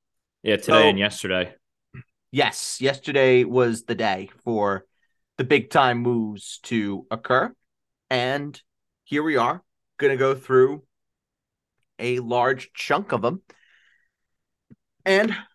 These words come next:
Speaker 2: hopefully see whether or not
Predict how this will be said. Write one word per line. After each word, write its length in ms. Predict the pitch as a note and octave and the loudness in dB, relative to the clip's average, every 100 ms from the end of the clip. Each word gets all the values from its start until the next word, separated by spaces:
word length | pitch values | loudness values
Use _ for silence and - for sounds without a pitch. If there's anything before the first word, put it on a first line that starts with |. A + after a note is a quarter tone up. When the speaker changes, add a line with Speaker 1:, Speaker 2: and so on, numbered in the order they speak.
| _ | _
Speaker 2:
hopefully 440 | G3 G3+ G#3+ G3 G3 | -4 -4 -2 -2 -2
see 460 | - B3 G#3 A3+ _ _ _ _ _ _ _ _ | -6 -4 -4 -8 _ _ _ _ _ _ _ _
whether 340 | B2 D#3+ F#3 | -2 2 4
or 200 | F#3+ F#3+ | 4 4
not 300 | G3 G#3+ G3 | 4 4 2